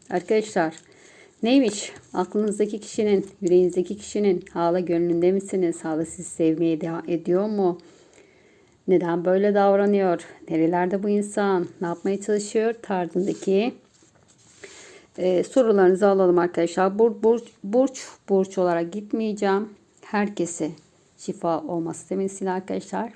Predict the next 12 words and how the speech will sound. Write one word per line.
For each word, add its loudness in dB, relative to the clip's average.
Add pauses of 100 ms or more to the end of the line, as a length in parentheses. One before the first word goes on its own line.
bir -4
başlangıç -8
yapalım. -2
Evet. -6 (1300)
Evet 8
arkadaşlar, 2
anlık 4
enerjisiyle 0
bir -4
başlangıç -2
yapalım 0
arkadaşlar. -2